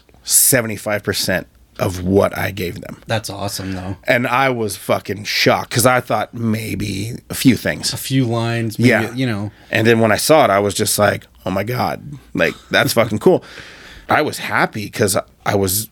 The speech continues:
Speaker 1: not known.
Speaker 2: Yeah.
Speaker 1: And it was, like, the best of both worlds because it was like I was doing it, but I didn't have to worry about anything.
Speaker 2: But you got to be invisible.
Speaker 1: I, uh, yeah,
Speaker 2: You know,
Speaker 1: and it was awesome.
Speaker 2: you got that superpower.
Speaker 1: Yeah,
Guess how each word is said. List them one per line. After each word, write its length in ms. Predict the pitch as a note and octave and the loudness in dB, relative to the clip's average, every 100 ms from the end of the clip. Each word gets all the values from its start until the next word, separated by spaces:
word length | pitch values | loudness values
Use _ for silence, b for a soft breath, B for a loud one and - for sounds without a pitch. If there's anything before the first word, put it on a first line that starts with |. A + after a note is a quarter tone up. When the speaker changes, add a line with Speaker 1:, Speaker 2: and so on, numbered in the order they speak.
| _ _ _ _ - | _ _ _ _ -2
Speaker 1:
not 220 | B2+ C3+ | 2 4
known. 420 | A#2+ A3 B2 - _ _ _ _ _ | 4 2 -2 -8 _ _ _ _ _
Speaker 2:
Yeah. 260 | C3+ E3 C#3 B B | 2 4 2 B B
Speaker 1:
And 120 | - C3+ | 2 2
it 40 | |
was, 120 | C3+ | 4
like, 140 | D3 - | 2 2
the 80 | A#2 | 2
best 320 | C#3 C#3 - | 4 2 0
of 120 | A2 | 2
both 260 | B2+ B2+ - | 2 2 2
worlds 220 | G#3 D3+ | 0 2
because 300 | B2+ C3 A#2+ | 2 2 2
it 80 | A#2 | 2
was 160 | A2 | 2
like 220 | A#2+ A2 - | 2 2 -2
I 80 | A2 | -2
was 160 | G2 | -2
doing 340 | F2 G#2 B2+ F#3 | 2 4 6 4
it, 260 | A3+ - B B B B | 2 -4 B B B B
but 60 | - | -4
I 20 | C3+ | 2
didn't 60 | |
have 100 | E3+ | 4
to 80 | C#3 | 4
worry 200 | B2 D3+ | 6 4
about 160 | A2 A2 | 4 -2
anything. 380 | A2+ G#2 - - | -4 -6 -8 -6
Speaker 2:
But 140 | - | -4
you 60 | B2+ | 0
got 140 | C#3 | 0
to 60 | C3 | 0
be 120 | A#2 | -4
invisible. 560 | A#2 G2+ G#2 F#2 F2 F#2 - | -2 -2 -2 -4 -8 -12 -2
Speaker 1:
I, 160 | C3 - | 0 2
uh, 300 | C#3+ C3+ G3+ - | 0 0 -2 0
yeah, 340 | E3 A#3+ A3+ | 4 4 4
Speaker 2:
You 40 | G2+ | 0
know, 40 | |
Speaker 1:
and 80 | B2+ | 0
it 80 | D#3+ | 2
was 140 | D3 A#2 - | 2 0 0
awesome. 340 | B2+ F#3 B2+ | 2 2 0
Speaker 2:
you 60 | E3 | 2
got 160 | D#3 D3+ | 2 2
that 160 | B2 | 0
superpower. 840 | - - A2 G#2+ F#2 G2 F#2 F#2 D3 | 0 -4 -8 -10 -10 -10 -10 2 4
Speaker 1:
Yeah, 260 | A#3 D#3 | 4 2